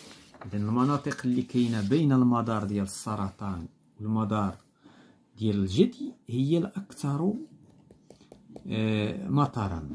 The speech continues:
والتي توجد حول خط الاستواء. فهذه المناطق هي، إذا رجعنا للحرارة، هي الأكثر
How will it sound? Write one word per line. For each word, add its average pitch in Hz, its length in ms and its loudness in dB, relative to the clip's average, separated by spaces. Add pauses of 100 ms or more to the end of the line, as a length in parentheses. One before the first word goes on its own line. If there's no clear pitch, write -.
(1200)
والتي 135 720 4 (480)
توجد 160 560 4
حول 160 460 0
خط - 240 -12
الاستواء. 98 520 -8 (1300)
فهذه 127 420 2
المناطق 110 680 -2
هي، 185 400 6 (440)
إذا 156 160 0
رجعنا 139 320 0
للحرارة، 151 680 0
هي 156 240 2
الأكثر 185 720 -2